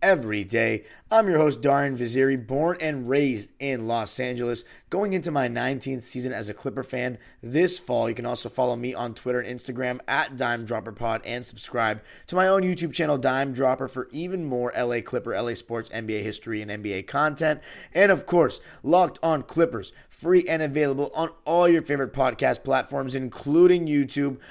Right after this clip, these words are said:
where I want you to let me know if you think the Clippers have a real issue at power forward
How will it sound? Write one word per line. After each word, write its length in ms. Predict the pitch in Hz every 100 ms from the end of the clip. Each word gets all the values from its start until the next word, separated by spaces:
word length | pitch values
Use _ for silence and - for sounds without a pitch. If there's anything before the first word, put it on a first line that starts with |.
| -
where 100 | 131
I 40 | 156
want 180 | 185 190
you 40 |
to 60 | 170
let 120 | 160
me 100 | 151
know 180 | 147 143
if 120 | -
you 100 | 143
think 380 | 143 135 131 - _ _ 123
the 80 |
Clippers 440 | 123 147 139 131 127
have 200 | 135 127
a 100 | 117
real 380 | 110 131 151 147
issue 380 | 139 135 139 131
at 180 | 117 -
power 300 | 131 127 123
forward 400 | 123 120 120